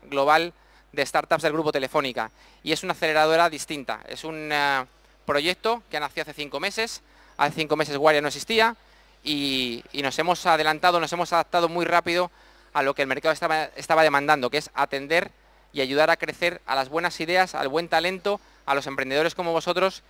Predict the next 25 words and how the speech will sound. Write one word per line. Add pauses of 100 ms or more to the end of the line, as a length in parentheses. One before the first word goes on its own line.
(140)
que
con
buenos
proyectos (320)
tenéis (280)
necesidades (340)
de
que
esos
proyectos,
eh,
y
ayudas
para
fructificarlos
y
para
hacerlos
realidad. (460)
Entonces,
Guaira
no
es
una
aceleradora